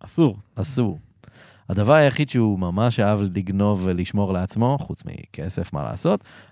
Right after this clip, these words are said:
Speaker 2: אבל לשמור לעצמו, היה בגדים מבד קשמיר.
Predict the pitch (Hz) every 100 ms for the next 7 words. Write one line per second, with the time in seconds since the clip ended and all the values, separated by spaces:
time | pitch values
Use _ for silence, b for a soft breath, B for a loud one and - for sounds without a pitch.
0 | - 90 85 82 - 87 - 110 107 90
1 | - 117 156 175 - 87 92 98 98 98
2 | 101 95 107 110 104 98 87 98 98 92
3 | - 92 - 78 73